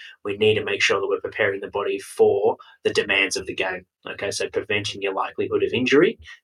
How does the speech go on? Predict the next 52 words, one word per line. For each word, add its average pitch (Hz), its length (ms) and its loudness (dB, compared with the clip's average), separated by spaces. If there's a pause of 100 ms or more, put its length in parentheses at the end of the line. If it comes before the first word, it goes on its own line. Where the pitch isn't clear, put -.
This 101 200 0
is, 98 280 -12
this 107 140 -4
is 104 120 -2
a 98 40 0
great 98 260 -2
program 98 420 -4
for 101 100 -6
that, 101 160 2
and 104 80 -14
that's 95 200 -6
where 98 120 0
Nilesh 95 340 -2
will 101 80 -4
come 98 240 -4
in. 98 200 -2
He'll 98 300 -2 (360)
tweak - 300 2
the 110 80 8
running 107 240 2
program, 107 400 4
tweak - 240 2
the - 60 -6
strength 113 340 2
and 113 100 -4
power 104 240 0
program, 104 540 0
as 101 100 -6
well 104 160 4
as 101 120 0
add 107 200 0
in 101 180 -6
some 101 220 -4 (100)
accessory - 520 0
supplementary 101 680 -2
work 101 300 -2 (300)
that 98 100 -2
he's 101 160 0
tried 98 240 0
and 95 100 -12
tested 95 380 -4 (380)
in 101 100 -4
the 95 100 -6
G 101 220 0
W 98 200 2
S 92 120 -2
program 95 440 -2
in 95 120 -14
his 95 140 -12
own 95 260 -6
clinic. - 400 -8 (240)
Um, 95 500 -8